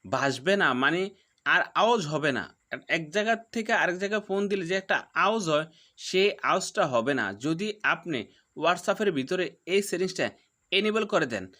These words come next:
ধরুন আপনার নাম্বারটা কেউ নিচ্ছে, নেওয়ার পরে যদি সে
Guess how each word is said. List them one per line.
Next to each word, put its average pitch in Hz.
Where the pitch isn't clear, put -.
ধরুন 196
আপনার 247
নাম্বারটা 202
কেউ 202
নিচ্ছে, 135
নেওয়ার 180
পরে 233
যদি 165
সে 165